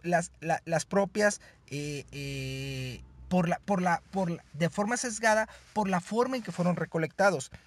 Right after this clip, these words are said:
Si no queremos que sean discriminatorios, entonces debemos de identificar y corregir los sesgos conforme se va avanzando.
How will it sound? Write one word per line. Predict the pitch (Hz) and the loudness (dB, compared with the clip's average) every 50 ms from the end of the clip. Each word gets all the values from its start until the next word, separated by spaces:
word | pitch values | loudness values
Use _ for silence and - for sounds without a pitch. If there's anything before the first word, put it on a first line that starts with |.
| _ _ - | _ _ -8
Si | - - 220 | -4 -4 -2
no | 247 302 | -2 -2
queremos | - - 311 294 269 226 190 170 - | 0 2 4 4 6 6 4 2 0
que | - - 147 | -2 -4 -4
sean | - 214 233 247 | -4 -4 -4 -4
discriminatorios, | 269 254 - - 247 247 247 254 254 254 254 - 240 214 208 214 226 - - - | -4 -6 -6 -6 -6 -4 -4 -2 -2 -2 2 4 4 4 4 0 -4 -6 -4 -2
entonces | 175 175 175 - 233 226 208 190 - 220 226 - - - - _ | -2 -2 2 4 4 4 4 2 0 -2 -2 -4 -8 -16 -20 _
debemos | - 123 147 143 135 135 127 139 143 143 | -6 -4 -4 -4 -2 -4 -6 -6 -8 -6
de | 160 190 196 180 - - | -6 -6 -6 -6 -6 -8
identificar | 165 135 151 147 - - 196 - 233 - - 226 226 - | -8 -8 -8 -10 -10 -12 -12 -12 -12 -4 -2 -2 -2 -2
y | - 180 | -6 -10
corregir | 170 - 160 - 147 135 - - 135 131 | -6 -4 -4 -4 -4 -8 -8 -10 -10 -8
los | 147 151 151 - | -8 -6 -6 -4
sesgos | - - 165 160 143 156 156 151 - | -4 -2 -2 -2 -2 -4 -6 -8 -6
conforme | - - 143 131 - 135 127 127 127 120 | -6 -6 -8 -6 -6 -6 -6 -4 -4 -6
se | - - 110 104 | -6 -6 -6 -8
va | 110 | -8
avanzando. | 107 110 110 110 110 107 - 131 123 120 110 95 92 | -8 -6 -6 -6 -6 -4 -4 -4 -4 -4 -6 -8 -8